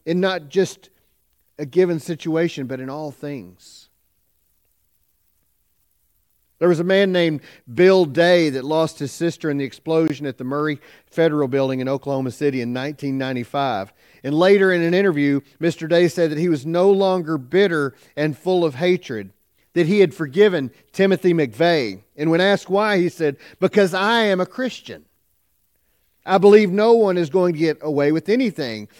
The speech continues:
and it's far more fearful, fearful to fall into the hands of God than for him to have his own revenge." He trusted in God's judgment, and that freed him to do what was right in his own heart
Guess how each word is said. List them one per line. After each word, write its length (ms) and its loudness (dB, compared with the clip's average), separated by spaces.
and 100 2
it's 140 2
far 460 2
more 240 2
fearful, 580 -4
fearful 520 -2
to 100 -6
fall 360 2
into 240 -2
the 120 -2
hands 280 -2
of 160 -6
God 540 -4
than 160 -2
for 140 -8
him 220 -4
to 60 -8
have 140 -4
his 140 -10
own 180 -8
revenge." 720 -14
He 140 -4
trusted 640 -4
in 180 -4
God's 420 -2
judgment, 540 -2
and 140 -6
that 180 -4
freed 420 -2
him 320 -2
to 100 -6
do 260 2
what 180 2
was 180 -2
right 340 2
in 80 -2
his 180 -2
own 220 -4
heart 460 -8